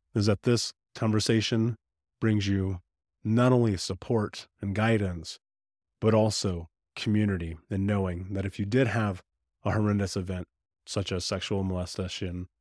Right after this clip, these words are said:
or date rape happen, that you know that you're not alone. Please do me a favor,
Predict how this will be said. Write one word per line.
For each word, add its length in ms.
or 80
date 220
rape 280
happen, 560
that 120
you 60
know 420
that 100
you're 140
not 180
alone. 380
Please 180
do 120
me 100
a 40
favor, 520